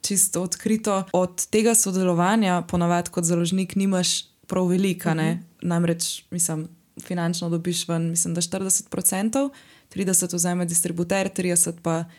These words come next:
Speaker 1: knjigarna, v katero zadeva gre. Tako da je super v smislu nekega mreženja, nekega
Speaker 2: Mhm.
Speaker 1: pač
Speaker 2: Promocijskega momenta,
Speaker 1: nekih
Speaker 2: v
Speaker 1: novih
Speaker 2: resnici.
Speaker 1: povezav, ja.
Speaker 2: Ja.
Speaker 1: Ampak, em, finančno pa to ni zdaj najbolj donosna rešitev,
Speaker 2: Mhm.
Speaker 1: no.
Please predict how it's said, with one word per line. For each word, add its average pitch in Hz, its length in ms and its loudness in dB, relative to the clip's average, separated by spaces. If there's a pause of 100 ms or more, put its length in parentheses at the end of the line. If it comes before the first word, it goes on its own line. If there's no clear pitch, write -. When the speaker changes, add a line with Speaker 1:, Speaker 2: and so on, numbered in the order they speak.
(100)
Speaker 1:
knjigarna, 170 420 2
v 170 60 2
katero 170 460 0
zadeva 160 400 0
gre. 226 280 0 (100)
Tako 185 200 -6
da 180 100 0
je 190 180 2
super 233 480 4
v 202 40 2
smislu 196 380 0
nekega 170 800 0 (540)
mreženja, 185 760 0
nekega 170 500 0 (160)
Speaker 2:
Mhm. 147 100 -4
Speaker 1:
pač - 100 -12
Speaker 2:
Promocijskega 170 800 0
momenta, 175 260 4
Speaker 1:
nekih 175 240 2
Speaker 2:
v 180 40 2
Speaker 1:
novih 180 260 2
Speaker 2:
resnici. 165 100 -6
Speaker 1:
povezav, 165 500 2
ja. 151 80 0 (180)
Speaker 2:
Ja. 165 160 -4
Speaker 1:
Ampak, 165 460 -2
em, 165 800 -2
finančno 175 580 0
pa 175 120 -2
to 170 140 0
ni 170 160 4
zdaj 160 180 2
najbolj 151 500 0
donosna 151 720 -4 (340)
rešitev, 165 480 -2
Speaker 2:
Mhm. 143 80 -2
Speaker 1:
no. 156 200 -6